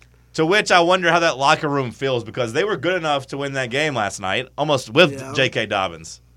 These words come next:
Speaker 2: Yep.
Speaker 1: With Lamar, they probably feel like they could have won that game, and they probably feel like they could have went and beat Buffalo. Like, with the way the Ravens defense was playing, like, it does
Speaker 2: Mm-hmm.
Speaker 1: beg the question.
Speaker 2: It was really good.
Speaker 1: So now we wonder where Lamar ends up. Atlanta has been linked as, uh, being willing to be really aggressive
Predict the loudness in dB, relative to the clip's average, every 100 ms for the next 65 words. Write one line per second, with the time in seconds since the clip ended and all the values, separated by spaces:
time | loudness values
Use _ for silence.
0 | _ -18 -14 -16 -18 _ -6 -4 -4 -2
1 | 4 6 8 6 2 -6 -18 -10 -8 -8
2 | -10 -10 -10 -8 -8 -8 -8 -8 -8 -8
3 | -6 -6 -6 -12 -14 -14 -14 -14 -14 -14
4 | -12 -12 -10 -12 -14 -20 -14 -8 -2 0
5 | 0 -2 -2 -4 -4 -4 -2 -2 -2 -2
6 | -2 0 -2 -6 -10 -8 -6 -4 -4 -6
7 | -6 -6 -6 2 2 2 -4 -14 -20 _
8 | _ -20 -20 -18 -18 -16 -16 -16 -18 -20
9 | -20 _ -8 2 4 4 4 0 0 2
10 | 0 -2 -10 -2 0 0 -2 0 0 0
11 | -6 -6 -2 -2 -2 -6 _ _ _ _
12 | _ -8 -6 -6 -4 -4 -4 -6 -6 -6
13 | -6 -6 -6 -6 -8 -10 -14 -20 -20 _
14 | -10 -8 -8 -10 -12 -8 -6 -6 -6 -4
15 | -4 -8 -14 -20